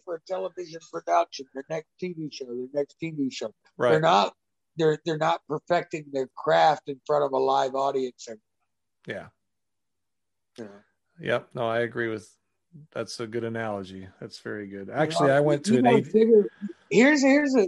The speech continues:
Speaker 1: here's the funny thing. Okay, you go to a Vince, Vince McMahon show.
Speaker 2: Mm-hmm.
Speaker 1: These two stars are gonna have a match tonight, but they gotta have Michael P S A's or Ar-, Arn Anderson or this one or that one go over there and show 'em how to go, how to wrestle and do their moves.
Speaker 2: Yeah.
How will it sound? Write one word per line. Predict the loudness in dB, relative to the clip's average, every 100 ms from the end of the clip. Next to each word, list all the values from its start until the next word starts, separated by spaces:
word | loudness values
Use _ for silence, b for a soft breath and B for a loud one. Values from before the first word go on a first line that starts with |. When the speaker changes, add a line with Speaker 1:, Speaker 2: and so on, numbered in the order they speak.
| 6
Speaker 1:
here's | 4 4
the | -4 -2
funny | -2 -2 -10
thing. | -6 -2
Okay, | -2 -2 -4
you | -4
go | -2
to | 0
a | 0 -2
Vince, | -4 -4 -10 -18 _
Vince | -8 -8 -18
McMahon | -12 -4 -4 -4
show. | -6 -4 -6 -8 b b
Speaker 2:
Mm-hmm. | -6 2
Speaker 1:
These | 2 2 2
two | 0
stars | 0 -8 -10 _ -8
are |
gonna | -4 -4 0
have | -2 -2
a | -6
match | -4 -4 -8 -14
tonight, | -4 -2 -2 -2
but | -2
they | 0 2
gotta | 2 2
have | 0 0 0
Michael | -2 -2 -8 -12
P | -4 -2
S | -2 -2
A's | -2 -2 0
or | 0 4
Ar-, | 2 0 _ _ _ -4
Arn | -2 0
Anderson | -2 -4 -6 -8 -8 -4
or | -2
this | 0 -4 -4
one | -2
or | 0
that | 4 2 2
one | -6 -4
go | 0 0
over | -2
there | -4 -6
and | -8
show | -2 0 0
'em | 0
how | 0
to | -2
go, | -2 -4 -4 -6
how | -2 0
to | 0
wrestle | 0 -2 -4 -10
and | 2
do | 2
their | 2 -2
moves. | -4 -4 -4 -6 -20 _ _ _
Speaker 2:
Yeah. | -2 -2